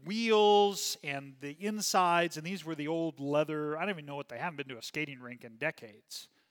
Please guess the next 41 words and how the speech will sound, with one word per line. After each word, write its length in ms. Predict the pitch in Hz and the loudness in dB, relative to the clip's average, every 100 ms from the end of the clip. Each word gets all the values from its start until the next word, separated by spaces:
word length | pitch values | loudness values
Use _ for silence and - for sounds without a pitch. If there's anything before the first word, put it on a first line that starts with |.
| _ _ | _ _
The 100 | 135 | -6
old 200 | 156 143 | -4 -4
leather 340 | 135 151 151 139 | 2 2 2 -6
boots 520 | 123 143 139 - - | -8 -8 -8 -10 -12
and 100 | 127 | -8
all, 180 | 135 117 | -10 -8
they 140 | 123 | -14
were 140 | 107 | -14
smelly. 680 | - - 107 123 113 117 _ _ _ _ - | -12 -12 -8 -10 -10 -14 _ _ _ _ -18
But 160 | - | -8
you 20 | |
had 80 | 139 | -8
to 80 | 135 | -6
get 120 | 151 | -14
your 120 | 123 | -16
hand 320 | 113 185 202 185 | -10 -6 -4 -4
in 100 | 175 | -4
there 260 | 170 160 | -2 -4
and 120 | 131 | -8
clean 320 | - 190 185 175 | -10 -10 -8 -8
'em 100 | 151 | -8
and 140 | 135 | -10
spray 420 | - - 156 156 | -12 -8 -6 -4
'em. 80 | 151 | -6
You 100 | 143 | -6
had 120 | 147 | -8
to 60 | 139 | -8
scrape 520 | - - 165 180 - | -8 -8 -8 -8 -4
off, 400 | 160 156 160 - | -2 -2 -2 -8
you 60 | 139 | -16
know, 140 | 127 | -14
the 80 | 123 | -16
wheels 840 | 135 196 180 170 170 170 160 - - - - | -12 -6 -2 0 0 -2 -4 -10 -12 -18 -14
and 140 | 131 - | -14 -6
oil 380 | 165 160 156 156 | -2 0 0 -2
'em. 80 | |
They 100 | 147 | -6
had 180 | 127 156 | -8 -8
to 40 | 151 | -8
be 140 | 143 | -10
clean. 560 | - 160 151 156 156 | -12 -10 -8 -8 -10